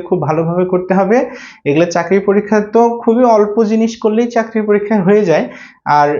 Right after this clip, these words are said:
ইউনিভার্সিটি ভর্তি পরীক্ষার জন্য আরেকটু বেশি করতে হবে। তো আমি জবের জন্য যতটুকু লাগবে অতটুকুই দেখাচ্ছি, আর ইউনিভার্সিটি যারা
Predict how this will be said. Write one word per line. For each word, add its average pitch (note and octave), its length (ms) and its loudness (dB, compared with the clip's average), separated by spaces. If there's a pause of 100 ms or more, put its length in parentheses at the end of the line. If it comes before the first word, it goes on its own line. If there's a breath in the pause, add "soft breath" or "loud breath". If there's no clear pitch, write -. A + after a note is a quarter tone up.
(100)
ইউনিভার্সিটি F3 440 0
ভর্তি F#3 260 -2
পরীক্ষার G3+ 260 -2
জন্য A3+ 140 2
আরেকটু F#3 260 0 (120)
বেশি D3+ 220 -2
করতে A#2+ 300 -2
হবে। G2+ 220 -2 (160)
তো D3+ 60 0 (160)
আমি D#3 140 2 (180)
জবের D#3 220 2
জন্য G3 180 2 (100)
যতটুকু F#3 360 0
লাগবে F#3 320 2
অতটুকুই F3 480 0
দেখাচ্ছি, E3 360 -4 (400 loud breath)
আর C3+ 100 -4
ইউনিভার্সিটি E3+ 520 2
যারা G3 180 2